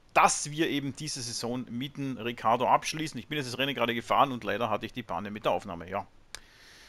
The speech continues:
das ist natürlich, äh, relativ bitter jetzt gewesen für mich,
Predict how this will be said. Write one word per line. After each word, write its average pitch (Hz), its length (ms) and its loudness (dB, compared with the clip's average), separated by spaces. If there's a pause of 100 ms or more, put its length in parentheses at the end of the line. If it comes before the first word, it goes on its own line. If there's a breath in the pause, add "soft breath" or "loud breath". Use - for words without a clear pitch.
(140 loud breath)
das - 240 -8
ist 117 80 -10
natürlich, 113 760 -8
äh, 107 360 0 (120)
relativ 98 600 -6
bitter 107 280 -8
jetzt - 180 -8
gewesen 95 320 -12
für 101 100 -10
mich, 190 300 -4